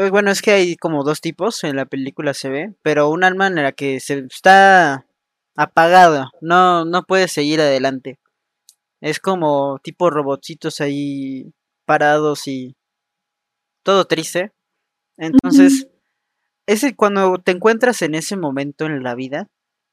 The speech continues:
Speaker 1: siento que lo primero que debes de hacer es ser consciente de que te encuentras ahí, ¿no? Decir, "¿Qué onda, no? ¿Cómo es que es-,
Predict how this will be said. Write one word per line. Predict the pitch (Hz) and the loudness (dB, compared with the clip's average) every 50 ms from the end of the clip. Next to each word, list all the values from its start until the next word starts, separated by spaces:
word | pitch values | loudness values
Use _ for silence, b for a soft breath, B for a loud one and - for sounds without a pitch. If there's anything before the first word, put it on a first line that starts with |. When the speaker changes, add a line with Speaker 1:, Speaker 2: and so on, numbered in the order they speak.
| _ _ _ _ _ _ _ _ _ _ | _ _ _ _ _ _ _ _ _ _
Speaker 1:
siento | - - - 175 180 170 190 190 185 | -10 -6 -4 -4 -4 -4 -6 -6 -4
que | - 160 156 147 139 127 135 _ _ _ _ _ _ _ _ _ _ _ _ _ - | -4 -2 -2 -2 -2 -4 -8 _ _ _ _ _ _ _ _ _ _ _ _ _ -6
lo | 147 151 | -6 -4
primero | 147 156 156 160 185 214 214 | -4 -4 -4 -2 -2 -2 -2
que | - 180 | -2 -2
debes | 160 165 175 180 165 | -2 0 0 0 0
de | 156 | -2
hacer | 143 - - 160 160 | -4 -2 -2 -2 -2
es | 165 165 | -2 -4
ser | - - 170 160 - | -2 -2 -4 -4 -2
consciente | - 160 156 147 - - 151 156 151 - 175 180 185 185 _ _ _ _ - | -4 -6 -6 -6 -8 -8 -10 -10 -8 -6 -6 -6 -6 -8 _ _ _ _ -12
de | 143 135 | -12 -12
que | - - 139 | -10 -10 -16
te | - - 131 | -12 -10 -12
encuentras | 135 135 147 151 151 - 156 151 147 139 - - | -8 -6 -6 -6 -4 -4 -2 -2 -2 -4 -6 -10
ahí, | - 143 143 143 147 139 131 | -4 -2 -2 -2 -2 -4 -8
¿no? | 127 127 139 160 _ _ _ _ _ _ _ _ _ _ _ _ _ _ _ | -10 -12 -14 -14 _ _ _ _ _ _ _ _ _ _ _ _ _ _ _
Decir, | _ 160 156 151 143 - 175 170 156 151 - _ _ _ _ _ _ _ _ _ _ _ _ _ _ - | _ -6 -6 -6 -6 -4 -6 -6 -8 -8 -12 _ _ _ _ _ _ _ _ _ _ _ _ _ _ 0
"¿Qué | - 185 | 2 2
onda, | 196 196 170 151 131 139 | 2 4 2 -2 -2 -2
no? | 143 156 180 233 _ _ _ _ _ _ _ _ _ _ _ _ | -6 -8 -10 -12 _ _ _ _ _ _ _ _ _ _ _ _
¿Cómo | - 190 185 190 190 190 | -2 -2 0 0 0 0
es | 190 180 - - | -2 -2 -4 -2
que | - 190 185 175 | 0 0 0 0
es-, | 165 - - _ | -2 -6 -12 _